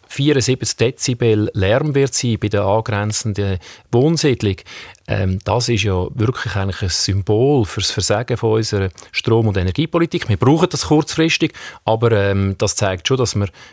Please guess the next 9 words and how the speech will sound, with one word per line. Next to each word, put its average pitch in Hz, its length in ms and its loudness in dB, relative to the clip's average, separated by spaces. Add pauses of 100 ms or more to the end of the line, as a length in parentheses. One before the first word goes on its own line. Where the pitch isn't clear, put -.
(120)
äh, - 260 -6
nicht 117 320 0
ganz 113 300 0
optimal 110 500 0
aufgestellt 120 400 0
sind 127 140 0
in 127 80 -2
diesem 147 160 0
Bereich. 143 320 0